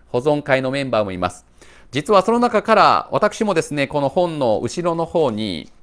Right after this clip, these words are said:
少し原稿を寄せさせていただきまして、活居山と私というテーマで、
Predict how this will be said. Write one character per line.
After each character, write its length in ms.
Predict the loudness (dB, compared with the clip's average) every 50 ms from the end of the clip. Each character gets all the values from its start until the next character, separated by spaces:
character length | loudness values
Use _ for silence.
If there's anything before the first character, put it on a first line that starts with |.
| -20 _ _ _ _ _
少 220 | -14 -6 -2 -2 -2
し 220 | -2 -4 -6 -2
原 260 | -2 -2 -2 -2 -4 -8
稿 480 | -2 0 2 2 2 2 2 2 2
を 180 | 0 0 -4 -10 _ _ _ _ _ _ _ _ _ _ _ _ _ _
寄 100 | -10 -8
せ 140 | -8 -8 -6
さ 180 | -4 -4 -4 -4
せ 120 | -4 -6
て 100 | -6 -6
い 60 | -4
た 100 | -4 -4
だ 100 | -4 -4
き 160 | -4 -6 -6
ま 100 | -4 -6
し 120 | -6 -8 -8
て、 400 | -6 -4 -2 -2 -4 -6 -10 -16 -20 -20 _ _ _ _ -20 -20 _ _ _ _ _ _ _ _ _ _ _ _ _ _ _ -20 _ _ _ _ _
活 420 | -2 0 0 0 0 -4 -4 0 2
居 60 | 2
山 220 | 2 4 2 2
と 140 | 2 2 2
私 320 | 2 4 2 2 -2 -2 -4
と 80 | -4
い 80 | -2 -2
う 80 | -2
テ 180 | -2 -2 -2 0
ー 20 |
マ 120 | 0 0 0
で、 340 | 0 0 0 -2 -4 -8